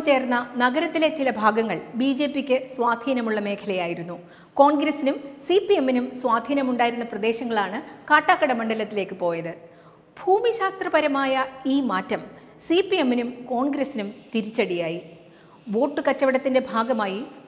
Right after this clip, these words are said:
കോൺഗ്രസ് ഘടകകക്ഷിക്ക് സീറ്റ് നൽകിയതും അന്ന് സി പി എമ്മിനകത്തുണ്ടായിരുന്ന ചില വിഭാഗീയതകളും സിറ്റിംഗ് സീറ്റിൽ വി ശിവൻകുട്ടി തോൽക്കാൻ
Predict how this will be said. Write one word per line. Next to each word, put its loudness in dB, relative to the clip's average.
കോൺഗ്രസ് 4
ഘടകകക്ഷിക്ക് 2
സീറ്റ് -4
നൽകിയതും 0
അന്ന് 2
സി 0
പി -4
എമ്മിനകത്തുണ്ടായിരുന്ന 0
ചില 0
വിഭാഗീയതകളും -2
സിറ്റിംഗ് 0
സീറ്റിൽ -2
വി 2
ശിവൻകുട്ടി -2
തോൽക്കാൻ 0